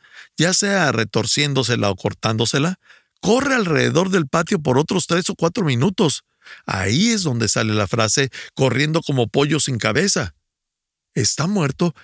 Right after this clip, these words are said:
y no lo sabe. Esa es la única ilustración que se me ocurrió.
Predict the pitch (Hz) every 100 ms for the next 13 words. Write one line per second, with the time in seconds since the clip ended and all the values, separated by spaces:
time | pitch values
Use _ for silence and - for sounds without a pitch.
0 | - 120 107 123 214 202 151 196 175 90
1 | _ _ _ _ _ _ - 170 214 175
2 | 160 170 160 131 110 - 104 - 120 117
3 | 120 117 101 - 98 110